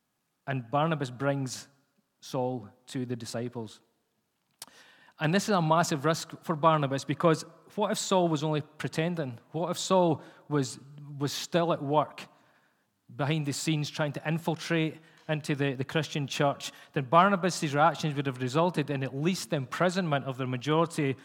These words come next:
of the leaders of the early church, but very likely their execution. These were life-risking,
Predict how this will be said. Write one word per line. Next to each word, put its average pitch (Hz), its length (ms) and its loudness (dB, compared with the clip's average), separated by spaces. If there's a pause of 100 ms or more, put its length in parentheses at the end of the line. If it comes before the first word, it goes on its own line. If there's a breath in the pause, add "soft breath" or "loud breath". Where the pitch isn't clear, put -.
(140 loud breath)
of 135 100 -6
the 139 100 -2
leaders 160 360 2
of 139 140 -2
the 135 80 0
early 131 180 0
church, - 480 -4
but 135 100 -10
very 156 280 0
likely 131 500 -2 (300 soft breath)
their 127 120 -4
execution. 127 720 -4 (720 soft breath)
These 180 200 -2
were 180 200 4
life-risking, 143 1800 -2